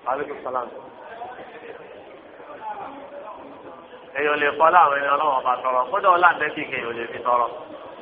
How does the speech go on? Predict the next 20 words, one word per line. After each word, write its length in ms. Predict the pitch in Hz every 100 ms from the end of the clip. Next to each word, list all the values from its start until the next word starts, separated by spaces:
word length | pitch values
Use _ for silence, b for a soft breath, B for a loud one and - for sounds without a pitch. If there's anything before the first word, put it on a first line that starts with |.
| -
Ẹni 200 | 160 175
Ọlọ́run 320 | 185 202 165
ló 80 | 147
lọ́tà 240 | 165 165 170
àdẹ́bí. 340 | 135 131 131 - - - B B B B -
Ìmọ̀ 320 | 170 190 185
ni 100 | 190
lèyàn 300 | 190 143 143 160
lè 80 |
fi 140 | 147 -
fẹ́ 180 | 139 143
Ọlọ́run 240 | 151 139
pé 80 | 143
Ọlọ́run 320 | 147 147 131
wo 100 | 131
ìgbàgbọ́ 440 | 123 123 123 127 143
mi 120 | 131
tí 100 | 127
mo 140 | 127 127
ní. 160 | 127